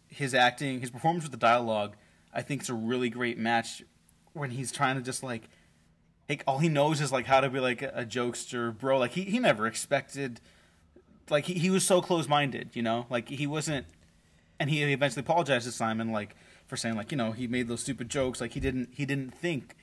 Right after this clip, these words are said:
you know, just, it, it wasn't the way he was raised to be open-minded like that. And, like, the movie never says this, but this is obviously, like, a common thing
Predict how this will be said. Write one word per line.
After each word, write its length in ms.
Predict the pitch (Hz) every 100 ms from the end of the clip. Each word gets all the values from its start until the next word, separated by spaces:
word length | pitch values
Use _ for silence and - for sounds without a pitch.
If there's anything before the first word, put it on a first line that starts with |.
| -
you 100 | 123
know, 180 | 123
just, 280 | 120 117 - _ - _ _ _ _ _ _ - _
it, 420 | - - - -
it 60 | 156
wasn't 340 | 147 147 143
the 60 | 127
way 360 | 127 123 120 - - _ - -
he 200 | - -
was 220 | 139 131 117
raised 340 | 131 143 -
to 60 | 123
be 160 | 127
open-minded 640 | 123 123 113 120 143 127 117
like 220 | 110 -
that. 160 | 113 113
And, 140 | 127
like, 160 | 123 147
the 40 |
movie 240 | 160 190
never 440 | 208 180 175 151 123 - 175
says 440 | 135 - 131 131
this, 220 | 160 196 -
but 180 | 127
this 160 | 139 139
is 320 | 135 120 - _ _ _ -
obviously, 420 | 117 117 - 107
like, 180 | 104 101
a 60 |
common 400 | - 113 120 110
thing 420 | 107 123 127 98